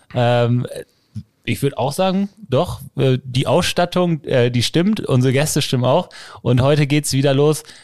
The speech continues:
ähm, mit, wir wollen ja nach der letzten Folge auch direkt, würd ich sagen, im Thema bleiben. Marcel, wir haben uns mal wieder die Digitalisierungssparte geschnappt. Äh, und, äh, da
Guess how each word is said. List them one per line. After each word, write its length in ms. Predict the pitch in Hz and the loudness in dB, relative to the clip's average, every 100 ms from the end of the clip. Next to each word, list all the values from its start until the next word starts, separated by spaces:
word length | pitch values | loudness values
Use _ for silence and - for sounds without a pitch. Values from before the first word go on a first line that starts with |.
| _ - | _ -4
ähm, 440 | 120 127 127 131 - | 0 2 4 2 2
mit, 520 | 123 131 - - - - | 0 0 -2 -6 -10 -10
wir 200 | 123 117 | -2 0
wollen 280 | 120 139 147 | 2 2 2
ja 100 | 131 | 2
nach 200 | 135 120 | 2 0
der 100 | 120 | 0
letzten 300 | 127 - 131 | 0 0 -2
Folge 280 | - 131 117 | 0 0 2
auch 140 | 110 | 0
direkt, 260 | 107 127 - _ | 0 -2 -4 _
würd 240 | - 120 131 | -6 -2 0
ich 100 | 113 | 2
sagen, 240 | 117 117 | 2 0
im 140 | 113 | 0
Thema 260 | - 156 120 | 0 0 2
bleiben. 320 | 98 98 110 | 0 0 0
Marcel, 480 | 123 110 156 120 110 | 0 0 0 0 -2
wir 160 | 117 107 | -2 -2
haben 140 | 127 | -2
uns 120 | 117 | 0
mal 220 | 120 107 | 0 0
wieder 180 | 110 117 | 0 0
die 260 | 107 107 104 - - _ - | 0 -2 -2 -8 -20 _ -4
Digitalisierungssparte 1200 | 123 139 143 139 117 143 139 113 - 110 107 117 110 | -2 0 0 0 2 2 2 0 -2 -2 -2 0 0
geschnappt. 520 | 104 - 117 - - - - - | 0 0 -2 -2 -14 -20 -20 -14
Äh, 240 | - 110 117 | -4 -2 0
und, 320 | 117 117 123 | 0 0 0
äh, 240 | 127 113 113 | 0 0 0
da 380 | 110 113 113 | 0 0 -2